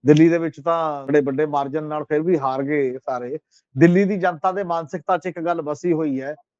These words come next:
ਕਿ ਹੇਠਾਂ ਤਾਂ ਕੇਜਰੀਵਾਲ ਹੈ, ਠੀਕ ਹੈ, ਉੱਪਰ ਮੋਦੀ ਹੈ। ਕੀ ਤੁਹਾਡਾ ਇਹ ਜਿਹੜਾ ਇੱਕ ਬਿਆਨੀਆ ਸੀ, ਇਹ ਤੋੜਨ 'ਚ ਕਾਮਯਾਬ ਹੀ ਨਹੀਂ ਤੁਸੀਂ ਹੋ ਸਕੇ ਇੰਨੀਆਂ ਇਲੈਕਸ਼ਨਾਂ ਤੋਂ ਬਾਅਦ? ਮਤਲਬ ਤੀਜੀ ਇਲੈਕਸ਼ਨ ਹੋ ਗਈ ਹੁਣ,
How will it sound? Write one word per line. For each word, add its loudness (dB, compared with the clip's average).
ਕਿ 4
ਹੇਠਾਂ 0
ਤਾਂ -4
ਕੇਜਰੀਵਾਲ -2
ਹੈ, -4
ਠੀਕ -6
ਹੈ, -2
ਉੱਪਰ -4
ਮੋਦੀ -4
ਹੈ। -4
ਕੀ 4
ਤੁਹਾਡਾ 4
ਇਹ 0
ਜਿਹੜਾ -2
ਇੱਕ -6
ਬਿਆਨੀਆ -2
ਸੀ, -4
ਇਹ 4
ਤੋੜਨ 2
'ਚ -8
ਕਾਮਯਾਬ 0
ਹੀ 0
ਨਹੀਂ -6
ਤੁਸੀਂ -6
ਹੋ 0
ਸਕੇ -8
ਇੰਨੀਆਂ 2
ਇਲੈਕਸ਼ਨਾਂ -2
ਤੋਂ -6
ਬਾਅਦ? -8
ਮਤਲਬ 4
ਤੀਜੀ 2
ਇਲੈਕਸ਼ਨ 4
ਹੋ -2
ਗਈ -4
ਹੁਣ, -8